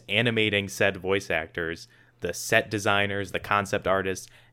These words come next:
every single aspect of this game is touched upon. Even stuff that you would not think would be included in a documentary about a video game is included. Like, it is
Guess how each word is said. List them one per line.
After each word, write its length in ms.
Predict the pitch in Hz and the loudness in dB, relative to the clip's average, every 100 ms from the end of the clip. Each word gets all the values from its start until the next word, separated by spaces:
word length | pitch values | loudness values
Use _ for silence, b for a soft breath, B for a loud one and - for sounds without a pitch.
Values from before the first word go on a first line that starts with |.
| _ | _
every 360 | 107 117 123 120 | 2 4 2 -2
single 560 | - 120 113 101 92 - | -4 -8 -6 -4 -4 0
aspect 560 | 90 90 - 107 - - | -2 -2 0 0 0 -6
of 180 | 95 87 | -6 -4
this 220 | 95 - | -6 -4
game 380 | - 90 95 107 - | -2 -2 -2 -6 -10
is 160 | 92 - | -10 -8
touched 360 | - 98 - | -6 -6 -4
upon. 440 | 98 - - 104 98 _ _ _ | -8 -8 -10 -10 -16 _ _ _
Even 220 | - 139 | 0 2
stuff 260 | 143 139 117 | 4 2 4
that 160 | 113 98 | 2 2
you 280 | 101 95 85 - | -2 -8 -12 -20
would 300 | 104 117 107 | 0 4 6
not 400 | 107 98 90 - | 6 4 4 0
think 400 | - 87 87 - - _ _ _ _ _ _ | -4 -4 -6 -18 -20 _ _ _ _ _ _
would 240 | 104 110 | 0 2
be 160 | 107 98 | 2 0
included 720 | 95 - 95 95 101 104 - | -2 -2 -2 0 -2 -2 -6
in 380 | 98 95 95 95 - - | -8 -6 -6 -10 -14 -2
a 140 | 107 | 0
documentary 720 | 107 98 - 98 92 104 101 | 6 6 6 0 0 0 2
about 160 | 98 95 | 2 2
a 60 | |
video 260 | 87 92 101 | 0 -4 -2
game 260 | 110 117 - | -2 -4 -4
is 160 | 104 95 | -6 -6
included. 540 | 90 - - - 98 - _ _ _ _ _ _ _ _ - _ - | -8 -8 -8 -6 -8 -10 _ _ _ _ _ _ _ _ -20 _ -2
Like, 240 | 110 107 - | 2 2 2
it 140 | 139 | 4
is 240 | 165 175 | 6 4